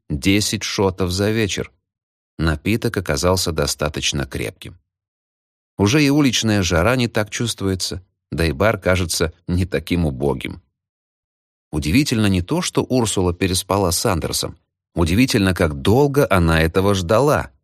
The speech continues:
Её избранник — высокий широкоплечий блондин, настоящий викинг. В прямом смысле, он потомок викингов.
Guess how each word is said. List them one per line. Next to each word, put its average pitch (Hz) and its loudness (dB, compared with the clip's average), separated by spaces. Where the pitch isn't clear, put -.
Её 92 2
избранник — 82 0
высокий 90 0
широкоплечий 92 0
блондин, 69 -4
настоящий 78 -2
викинг. 71 -14
В - -16
прямом 87 0
смысле, - -4
он 107 2
потомок 104 0
викингов. 98 -6